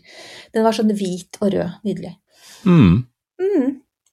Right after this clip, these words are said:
Speaker 1: Men hvis vi prøver
Speaker 2: Spennende.
Speaker 1: noe lignende i dag, så er det jo da, heter det jo for eksempel da sorbet, Happy Generation og World Expression, Tulip World Expression tror jeg den heter, er, eh,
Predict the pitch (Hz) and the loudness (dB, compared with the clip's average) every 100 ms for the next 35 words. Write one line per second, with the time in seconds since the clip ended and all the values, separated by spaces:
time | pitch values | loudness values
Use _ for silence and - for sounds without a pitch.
0 | - 254 254 262 277 269 196 170 202 233 | -10 -8 -6 0 0 2 2 2 2 0
1 | 254 214 196 208 254 330 320 254 214 226 | 2 0 2 4 4 4 4 4 6 6
2 | 214 226 226 196 180 180 185 190 190 190 | 4 4 0 0 -4 2 2 2 -2 -4
3 | - 180 170 185 175 180 - 180 170 170 | -2 -2 -2 -2 -4 -4 -4 -4 0 0
4 | 214 440 - - - - - 208 - 190 | 2 -2 -6 -20 -20 -14 -10 -8 -4 -2
5 | 196 185 180 175 170 - 240 285 330 - | -2 0 0 -2 -6 -8 -6 -4 -4 -2
6 | 196 196 196 185 175 180 175 - 202 - | 0 0 0 2 2 2 -6 -12 -12 -12
7 | - 202 202 - 294 381 - 208 190 185 | -8 -8 -8 -8 -8 -8 -8 -4 -2 -2
8 | 220 208 185 185 190 196 202 196 196 226 | -4 -2 0 2 2 -2 -8 -10 -10 -8
9 | 226 220 220 285 - _ _ _ - 185 | -6 -4 -2 -4 -6 _ _ _ -2 -2
10 | - - - - - - | -2 -6 -12 -10 -8 -10